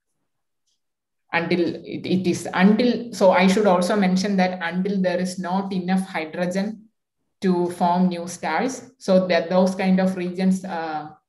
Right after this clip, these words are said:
you don't see much star formation, like in elliptical galaxies where most of the,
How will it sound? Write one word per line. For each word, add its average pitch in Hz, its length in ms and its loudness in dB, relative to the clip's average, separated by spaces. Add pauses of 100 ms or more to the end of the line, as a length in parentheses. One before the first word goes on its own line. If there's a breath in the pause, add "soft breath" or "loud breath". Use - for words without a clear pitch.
(140)
you 170 120 -4
don't 165 240 -2
see 170 160 -6
much 156 420 -10 (520)
star - 260 -4
formation, 160 580 -4
like 170 240 0
in 180 120 2
elliptical 160 720 -2
galaxies 151 640 -6
where 151 300 -6 (300 loud breath)
most 160 320 -4
of 160 280 -2
the, 151 320 -2